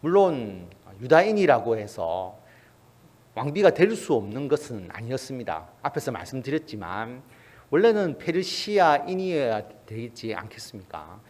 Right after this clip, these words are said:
그런데 와스디를 폐위하고 지금 아수에로 왕의 마음을 잡기 위해서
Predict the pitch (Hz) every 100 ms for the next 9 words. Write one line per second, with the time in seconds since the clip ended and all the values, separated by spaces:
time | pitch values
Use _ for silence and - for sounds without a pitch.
0 | - _ 156 165 143 131 143 156 170 -
1 | - - _ 107 107 180 147 151 - 147
2 | 156 165 127 123 - 85 92 110 123 -
3 | - _ - 147 156 127 127 143 - 170
4 | 151 123 123 143 151 131 123 92 123 143
5 | 127 113 143 143 160 165 - 117 87 92
6 | 90 117 107 82